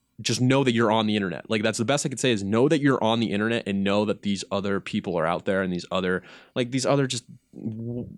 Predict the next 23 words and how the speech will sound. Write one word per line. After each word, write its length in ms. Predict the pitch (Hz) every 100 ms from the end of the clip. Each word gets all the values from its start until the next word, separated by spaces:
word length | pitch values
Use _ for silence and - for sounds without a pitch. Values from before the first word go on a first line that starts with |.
| - 113
I 80 | 120
don't 160 | 113
know, 180 | 110 110
like, 120 | 107
terrible 380 | - 185 170 151
forms 400 | 123 147 139 117
of 60 | 107
human 280 | 123 110 101
life 260 | 76 62
<laughs> 0 |
are, 300 | 127 110 135 - -
are 120 | 139 139
out 180 | 175
there 140 | 185 165
on 100 | 151
the 80 | 143
internet, 280 | 139 135
and 100 | -
they're 100 | 117
gonna 220 | 110 131 143
try, 220 | 160 131
they're, 180 | 117 113
they're, 220 | 117